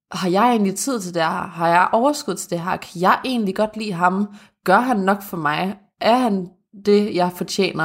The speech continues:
Altså sådan, gør han nok til, og jeg føler mig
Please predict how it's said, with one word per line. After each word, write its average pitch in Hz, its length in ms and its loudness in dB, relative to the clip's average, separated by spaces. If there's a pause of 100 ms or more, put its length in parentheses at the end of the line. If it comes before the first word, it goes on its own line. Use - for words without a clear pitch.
(120)
Altså 170 220 -6
sådan, 175 220 -4 (100)
gør 208 120 4
han 214 180 0
nok 180 280 0 (180)
til, 165 480 -4 (100)
og 160 140 0
jeg 175 140 2
føler 170 280 -2
mig 151 240 -2